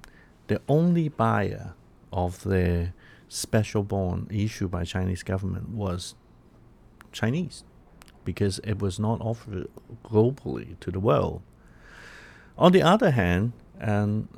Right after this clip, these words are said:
at a low, at a level lower than the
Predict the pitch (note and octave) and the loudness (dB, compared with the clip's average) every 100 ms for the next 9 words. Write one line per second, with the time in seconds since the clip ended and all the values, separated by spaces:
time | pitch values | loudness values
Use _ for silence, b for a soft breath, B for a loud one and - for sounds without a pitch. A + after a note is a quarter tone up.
0 | - - G#2+ G2+ A2+ D3+ C#3+ - - - | -20 -6 -2 2 6 6 6 0 -12 -4
1 | A#2+ A2 G#2 A2 A#2 D3 D#3 A#2+ G2 A2 | 0 4 6 8 10 10 10 8 8 8
2 | A#2 A#2 A2 G#2 F2+ F2+ F2+ F2 F2 F2+ | 8 8 6 4 0 -2 -2 -4 -2 -6